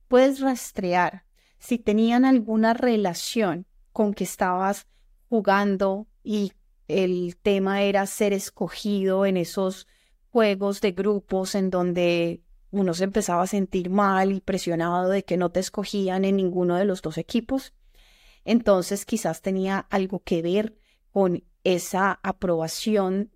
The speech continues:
de tus compañeritos. O quizás tenía algo que ver con esos días de exámenes en la universidad o de exposiciones en donde tenías desde el juicio de tus compañeros hasta la calificación que te iban a dar.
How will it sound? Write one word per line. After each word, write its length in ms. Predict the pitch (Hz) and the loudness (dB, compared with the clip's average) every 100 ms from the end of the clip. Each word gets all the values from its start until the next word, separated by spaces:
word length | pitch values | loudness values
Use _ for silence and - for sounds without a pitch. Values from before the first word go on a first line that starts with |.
| - | -2
de 220 | 175 165 | 0 0
tus 240 | 170 160 | -4 -10
compañeritos. 840 | - 165 151 165 214 330 - - - _ _ _ _ - | -8 -6 -2 0 0 -2 -4 -20 -20 _ _ _ _ -4
O 120 | 220 | -2
quizás 600 | 233 208 214 202 214 - | -2 0 2 2 0 -4
tenía 380 | 220 196 185 180 | -2 0 0 0
algo 260 | 185 196 | 0 -4
que 160 | - 202 | -2 0
ver 280 | 185 180 - | 2 0 0
con 160 | 202 | 0
esos 300 | 180 175 190 | 0 -2 -4
días 420 | 208 196 185 190 - | -2 0 0 -2 -8
de 80 | |
exámenes 800 | 160 - 220 196 190 190 190 190 202 | -10 -2 2 2 2 0 0 -2 -2
en 100 | 180 | -2
la 100 | 180 | 0
universidad 960 | 175 165 - 165 170 175 185 190 190 | -2 -4 -6 -2 0 2 4 2 2
o 140 | 196 180 | 0 0
de 120 | 175 | 0
exposiciones 1160 | 170 - - 165 165 - 226 208 190 190 185 202 | -6 -10 -8 -6 -6 -6 0 2 2 -2 -2 -2
en 140 | 190 | -2
donde 280 | 180 180 170 | 0 -2 -4
tenías 720 | - 175 185 190 180 196 - _ _ _ - | -2 0 0 0 0 -2 -6 _ _ _ -8
desde 380 | 190 214 180 185 | 2 2 4 -4
el 80 | |
juicio 420 | - 226 202 - 214 | -2 0 0 0 0
de 120 | 233 | 0
tus 200 | 254 - | -4 -2
compañeros 800 | 220 208 233 262 196 170 202 - _ _ | -2 2 4 4 4 0 -4 -6 _ _
hasta 300 | - 196 - | -4 -4 0
la 120 | 180 175 | 0 2
calificación 1000 | 180 170 - 165 156 - 226 196 185 185 | 0 0 -4 -8 -6 -4 0 0 0 -2
que 160 | 202 | -4
te 120 | 196 | -2
iban 260 | 175 156 170 | -2 -2 0
a 60 | 220 | 4
dar. 260 | 214 - | 4 0